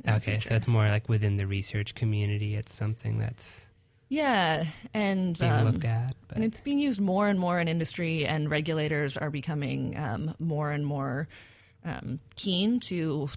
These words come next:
Speaker 1: allow it to be used at sites. But the advantage of something like dig and haul is if you dig it up and haul it away, you know it's gone. You know your problem's gone.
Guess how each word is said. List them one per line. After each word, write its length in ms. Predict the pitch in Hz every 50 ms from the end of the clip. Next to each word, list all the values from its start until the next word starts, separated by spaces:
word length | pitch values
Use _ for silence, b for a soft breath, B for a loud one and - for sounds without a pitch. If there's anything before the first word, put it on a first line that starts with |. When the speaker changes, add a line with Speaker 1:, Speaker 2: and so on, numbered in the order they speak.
| -
Speaker 1:
allow 320 | - 147 151 131 127 160 220
it 120 | 254 -
to 80 | - 254
be 80 | 254
used 360 | 254 254 262 262 269 262 - -
at 120 | 233 -
sites. 320 | - - 233 240 247 233 -
But 120 | - 185 202
the 120 | 233 233
advantage 400 | 233 202 233 233 240 254 254 208
of 80 | 220 -
something 320 | - 190 185 160 180 180
like 460 | 165 160 151 151 - - - - B B B B _
dig 160 | - 170 165 165
and 120 | 156 165
haul 460 | 170 156 175 170 151 139 135 139 147 156 - -
is 580 | 175 160 143 139 139 147 - - - - - -
if 100 | - -
you 120 | - 233 262
dig 160 | 214 226 233
it 80 | 208 196
up 180 | 185 175 160 -
and 100 | 175 165
haul 200 | 156 175 175 160
it 40 |
away, 300 | 160 156 156 156 151 139
you 160 | 143 143 156 165
know 240 | 151 151 143 143
it's 140 | - - -
gone. 320 | - - - - - - -
You 100 | 143 160
know 100 | 156 160
your 160 | 160 156 165
problem's 440 | - 147 139 143 - - 147 131 -
gone. 340 | 139 135 135 131 - 131